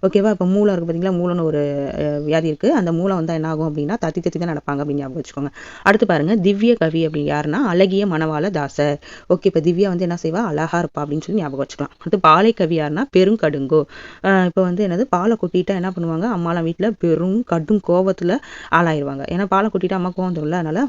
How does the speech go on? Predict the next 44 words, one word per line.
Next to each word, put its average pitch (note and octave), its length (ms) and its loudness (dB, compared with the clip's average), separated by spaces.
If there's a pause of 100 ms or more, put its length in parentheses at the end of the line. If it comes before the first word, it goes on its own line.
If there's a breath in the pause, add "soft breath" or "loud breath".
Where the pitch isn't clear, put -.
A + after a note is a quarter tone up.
பாலை F#3 300 2
கவி F3 240 -2
அப்படின்னா D#3 320 -2
பெரும் F#3+ 220 2
கடும் F3 360 0
கோபத்துல, F3 440 0 (220)
அஹ், D3+ 300 -4 (340 loud breath)
அந்த F#3+ 240 4
கடும் F3 260 2
கோபம் F#3+ 320 2
வந்துரும் F#3+ 260 -2
அம்மாவுக்கு D3 300 -2
அப்படின்னு D#3+ 180 -2
சொல்லி D#3+ 180 -4
ஞாபகம் C#3+ 200 -4
வச்சுக்கோங்க. C#3+ 300 -8 (280 loud breath)
அடுத்து G3 240 2
பாருங்க, E3+ 280 0
சன்மார்க்க G#3 460 0
கவி E3 240 0
யாருன்னா D#3+ 240 -2
ராமலிங்க F3 600 0
அடிகள். D3 640 -2
இது F3+ 160 0
வந்து F3 180 0
நம்ம F#3 160 0
ராமலிங்க F#3 420 0
அடிகளை D#3 240 0
முழுசா F3 400 -2
ஷார்ட்கட் D#3+ 320 -4
போடணும். E3 240 -4
ஏன்னா D#3+ 200 -4
ராமலிங்கம் F3 560 -2 (300 loud breath)
பிள்ளைன்னு A#3 380 6
ஒருத்தர் D#3 240 0
இருக்காரு. C#3+ 280 -2
So F#3+ 160 -2
அவங்க, F3+ 220 0
அவருங்க G3+ 280 4
ரெண்டு F3+ 200 0
பேத்துக்கும் G3 260 -2
கன்ஃபியூஸ் E3+ 280 -4
ஆகாம D#3+ 180 -4
இருக்கிறதுக்காக D3+ 400 -6